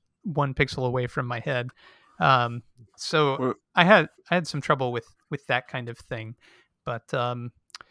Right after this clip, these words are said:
Speaker 1: otherwise, yeah, I, I found it enjoyable. It's not one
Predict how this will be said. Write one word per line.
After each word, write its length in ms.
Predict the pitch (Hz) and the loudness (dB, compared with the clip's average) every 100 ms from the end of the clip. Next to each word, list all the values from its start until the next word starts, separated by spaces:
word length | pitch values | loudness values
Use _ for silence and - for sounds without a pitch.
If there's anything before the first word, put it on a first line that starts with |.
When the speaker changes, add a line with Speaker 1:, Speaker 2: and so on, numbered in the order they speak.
| _ _ _ _ _ _ _ | _ _ _ _ _ _ _
Speaker 1:
otherwise, 540 | - 226 160 160 185 - | -2 2 4 4 2 2
yeah, 160 | 233 | 4
I, 440 | 143 127 175 175 175 | 6 4 2 0 0
I 40 | |
found 240 | - 196 180 | 4 4 4
it 100 | 156 | 4
enjoyable. 560 | 143 143 143 151 180 | 2 2 2 2 0
It's 260 | 185 151 - | 0 -6 -6
not 300 | 170 214 - | -2 -2 0
one 380 | 175 185 180 | 2 2 0